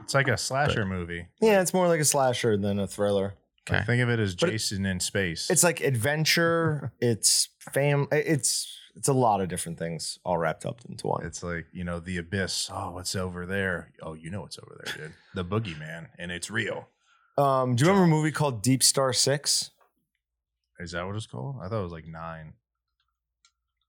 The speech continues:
Speaker 3: Pretty sure it was Deep Star
Speaker 1: Deep
Speaker 3: Six.
Speaker 1: Star Six.
Speaker 3: Yeah.
Speaker 1: You're right. Nine just sounds cooler.
Speaker 3: I
Speaker 1: Who's that? Jamie Kennedy?
Speaker 3: I went and saw that. No, no.
Speaker 1: <laughs>
Speaker 3: I went and saw that movie, and then I was too afraid to take a shower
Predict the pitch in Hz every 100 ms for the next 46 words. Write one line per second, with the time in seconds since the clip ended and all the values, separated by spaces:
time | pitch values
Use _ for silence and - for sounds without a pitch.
0 | _ _ _ _ _ _ - 120 135 104
1 | 85 - 82 - 82 85 101 90 92 -
2 | 98 92 - - - - 104 92 87 -
3 | _ _ _ _ _ _ _ 87 87 85
4 | 82 - 82 80 85 82 82 - _ _
5 | _ 113 117 113 101 95 - _ _ -
6 | - 107 104 92 95 101 95 - 90 98
7 | 120 123 117 110 123 107 110 117 139 240
8 | 330 330 - 151 - - - 123 - 123
9 | 135 123 135 127 120 101 117 110 110 110
10 | 110 104 101 - - - 135 123 127 120
11 | 113 - 147 - 107 - 127 104 113 127
12 | 127